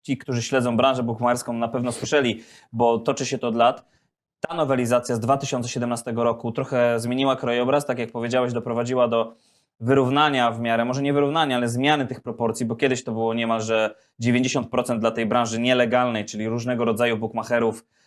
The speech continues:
dziesiątek, setek bukmacherów działających spoza terytorium R P, świadczących usługę dla polskiego gracza. A teraz ta proporcja pewnie wygląda mniej więcej trzydzieści pięć sześćdziesiąt pięć, czy tam czterdzieści sześćdziesiąt, y, dla wciąż dla tej szarej strefy. Czy na przykład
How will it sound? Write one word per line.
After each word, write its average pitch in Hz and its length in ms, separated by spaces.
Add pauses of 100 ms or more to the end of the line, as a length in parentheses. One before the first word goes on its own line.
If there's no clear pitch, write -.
dziesiątek, 117 420
setek 113 260
bukmacherów 113 400
działających 120 480
spoza 127 320
terytorium 113 500
R 107 120
P, 127 220
świadczących 120 480
usługę 113 400 (260)
dla 117 100
polskiego 113 440
gracza. 131 560 (420)
A 123 80
teraz 151 400
ta 131 340 (120)
proporcja 135 440
pewnie 127 240
wygląda 123 280
mniej 123 140
więcej 117 320
trzydzieści 120 400
pięć 131 220
sześćdziesiąt 120 320
pięć, 135 180
czy - 80
tam 117 140
czterdzieści 123 420
sześćdziesiąt, 127 580 (560)
y, 101 80
dla 110 400
wciąż 147 260
dla 120 120
tej 113 120
szarej 117 220
strefy. 107 380 (640)
Czy 196 160
na 233 100
przykład 170 580